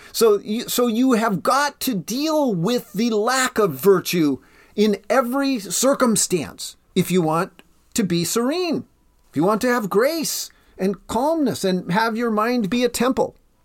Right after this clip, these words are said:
Okay, and so, and here's another way of saying it, that, um, it's care. When you, so this is different than neutrality,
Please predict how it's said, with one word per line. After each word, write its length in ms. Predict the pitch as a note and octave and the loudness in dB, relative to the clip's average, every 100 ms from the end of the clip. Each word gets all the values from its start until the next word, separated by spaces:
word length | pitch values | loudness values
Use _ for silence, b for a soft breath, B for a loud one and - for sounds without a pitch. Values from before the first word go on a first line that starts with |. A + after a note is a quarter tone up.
| _ | _
Okay, 280 | - G#3 - | -2 -2 0
and 320 | G#3 G3+ G3 - _ - | -2 0 -4 -10 _ -2
so, 280 | - A3+ | 4 4
and 180 | G#3 G3 | 4 2
here's 300 | F3+ A#3 A3+ | 2 0 0
another 480 | B3+ C#4+ D4 C4+ G#3 - - | -2 -2 -2 -2 -4 -10 -8
way 360 | E3 F3+ D#3 | 0 2 2
of 280 | C3+ A#2+ - - | 0 -4 -14 -10
saying 380 | - F3+ C#3+ A#2+ | -4 -2 -2 -4
it, 100 | - _ _ - | -10 _ _ -8
that, 260 | F3+ E3 - E3+ | -4 -4 -6 -4
um, 280 | E3+ D#3 D3+ | -2 -4 0
it's 240 | G3 F#3+ | 0 0
care. 560 | - - A#3 G#3 C3 - _ _ _ _ _ | -2 0 2 2 0 -6 _ _ _ _ _
When 180 | E3+ G3+ | 0 2
you, 380 | G3+ G3+ - F3 E3+ F3+ | 2 -2 -4 -8 -8 -4
so 240 | F3 G#3 F3 | 0 0 0
this 360 | - E3 A#3+ | 0 0 2
is 120 | C4 | 0
different 440 | F3 D4 F4+ D#4+ G3+ | 0 0 2 0 2
than 240 | A3 F3 | 2 4
neutrality, 680 | F3+ E3+ F#3+ D#3+ C#3+ G#2+ | 2 2 2 2 0 -4